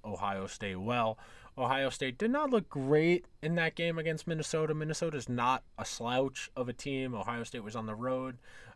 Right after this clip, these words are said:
Ohio State kinda had to get into a rhythm on offense. Got to see a little bit more from C J Stroud. That was his first college start. But I'm excited to watch that game. Gonna watch that game with a couple friends on Saturday.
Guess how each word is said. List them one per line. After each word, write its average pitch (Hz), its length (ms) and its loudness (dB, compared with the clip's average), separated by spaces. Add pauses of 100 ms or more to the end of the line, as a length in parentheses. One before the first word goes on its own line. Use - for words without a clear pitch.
Ohio 127 260 2
State 123 280 -4
kinda 135 340 2
had 139 140 0
to 135 80 -4
get 135 100 -2
into 120 180 -4
a 113 80 0
rhythm 131 340 -2
on 127 120 0
offense. 127 460 -4
Got 131 200 -2
to 120 60 -8
see 123 140 -8
a 120 80 -4
little 120 160 -4
bit 117 100 -4
more 117 160 -2
from 113 180 -8
C 127 160 -8
J 113 140 -4
Stroud. 120 440 -2
That 101 140 -6
was 117 280 -8
his 117 100 -10
first 117 300 -10
college 110 340 -6
start. 120 300 -8 (580)
But 214 320 4 (260)
I'm 165 120 -2
excited 185 460 4
to 185 60 4
watch 170 280 2
that 160 180 0
game. 160 300 -2
Gonna 143 160 0
watch 143 240 0
that 143 120 -4
game 147 160 -4
with 135 120 -6
a 127 40 -14
couple 135 200 -10
friends 147 440 -4
on 143 160 -10
Saturday. 135 580 -6